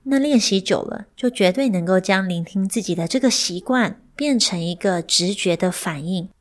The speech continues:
那不是就更容易接收到直观的智慧洞见了吗？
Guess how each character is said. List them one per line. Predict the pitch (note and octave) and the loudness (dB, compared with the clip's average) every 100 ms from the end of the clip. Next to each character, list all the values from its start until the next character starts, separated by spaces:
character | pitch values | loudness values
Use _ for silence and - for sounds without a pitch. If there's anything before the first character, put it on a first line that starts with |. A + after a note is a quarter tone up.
| _ _ _ _ D#4+ | _ _ _ _ -2
那 | E4 | 0
不 | A3+ | 2
是 | A#3+ | 2
就 | A#3 B3+ | 4 4
更 | B3+ C4 | 4 4
容 | G3+ E3+ | 4 2
易 | F#3 | 0
接 | F3 F#3 F3 | 0 0 2
收 | - F#3 | 2 0
到 | F#3 | 0
直 | F3+ D#3+ E3+ | -2 0 0
观 | F3+ F3+ | 0 0
的 | F3+ | 0
智 | E3+ - F3+ | 0 2 2
慧 | F3 | 0
洞 | F3 G#3 F3+ | 0 0 0
见 | G3 F3 | 0 -2
了 | D#3+ | -2
吗？ | D#3+ D#3 | -4 -6